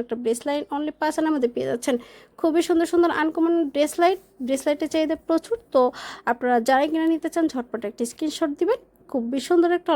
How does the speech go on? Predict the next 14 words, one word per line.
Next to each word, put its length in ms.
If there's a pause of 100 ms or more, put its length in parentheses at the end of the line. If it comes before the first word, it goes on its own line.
(120)
লাইট 220
ওয়েটের 280
মধ্যেই 360
রয়েছে। 260 (720)
অনেকেই 420
ব্রেসলেটে 500 (280)
দেখতে 260
চেয়েছেন, 320
তো 60 (120)
তাদের 260 (100)
জন্যই 360 (140)
আমি 140 (140)
নিয়ে 200 (100)
এসেছি। 360